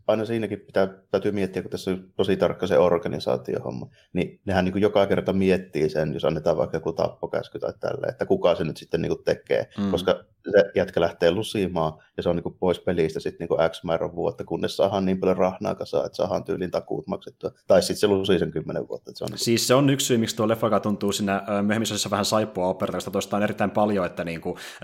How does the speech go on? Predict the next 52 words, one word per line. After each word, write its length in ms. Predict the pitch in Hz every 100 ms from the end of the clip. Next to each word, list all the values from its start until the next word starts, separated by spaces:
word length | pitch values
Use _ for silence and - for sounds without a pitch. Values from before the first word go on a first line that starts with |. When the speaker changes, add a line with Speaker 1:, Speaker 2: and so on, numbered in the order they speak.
| 90 90 85
Speaker 2:
ö, 40 | - -
pikkuskruput 640 | - 170 135 131 131 123 -
käy 140 | 104
tappamassa 520 | 110 107 107 98 104 113
ilman 280 | 113 101
lupaa, 320 | 104 107 101 95
niille 140 | 101
huudetaan, 360 | 101 98 98 95
"Mitä 180 | 92
helvetti 320 | 90 110 120 117
te 120 | 117
teitte", 360 | 127 127 -
ja 40 | 101
sitten 120 | 110
mitä 180 | 104 101
kuka 140 | -
menee 200 | 101 92
vankilaan, 420 | 95 95 90 87 82
että 80 | 90
niinku 100 | 92
se 80 |
toistuu 300 | 95 95 -
erittäin 260 | 95 - 90
paljon 340 | 90 87 85
tossa 260 | 80 - 101 131 147
<laughs> 200 | 139 120
leffan 340 | 104 90 92 -
sarjan 280 | 101 92
aikana. 340 | 98 95 87 90 - - - -
Mut 160 | 92 95
siis 140 | 98
Speaker 1:
Ei, 60 | -
Speaker 2:
tota, 220 | 123 135
Speaker 1:
mutta 180 | - 98
Speaker 2:
joo. 100 | 87
Speaker 1:
pitääkö 220 | 180 175
se 80 | 131
paikkansa? 560 | 135 147 127 110 101
Mä 200 | 101 104
rupesin 260 | 107 104 110
miettimään 420 | 110 104 - 92
tälle, 140 | 92 95
mä 80 | 95
en 40 |
kerennyt 260 | 98 95 -
selvittää 540 | 104 95 82 - 87
sitä, 120 | -
mutta 100 | 90
se 100 | -
tuntui 260 | 104 101 202
se 60 |
niitä, 220 | 196 190